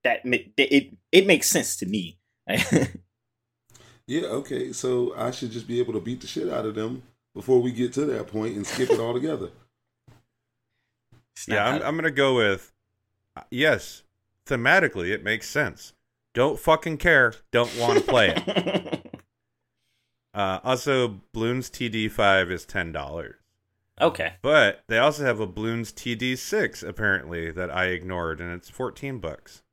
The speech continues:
Speaker 1: Mm.
Speaker 3: But then there's Bloons T D Battles two, and that's free, and Bloons Adventure Time T D,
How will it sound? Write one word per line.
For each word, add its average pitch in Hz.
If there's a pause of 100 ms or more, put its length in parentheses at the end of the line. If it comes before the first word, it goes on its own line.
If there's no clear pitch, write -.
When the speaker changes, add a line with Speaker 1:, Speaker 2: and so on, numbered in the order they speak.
(180)
Speaker 1:
Mm. 110
Speaker 3:
But 117
then 143
there's 139
Bloons 175
T 165
D 156
Battles 135
two, 135
and 98
that's 175
free, 98 (400)
and 92
Bloons 143
Adventure 123
Time 107
T 104
D, 92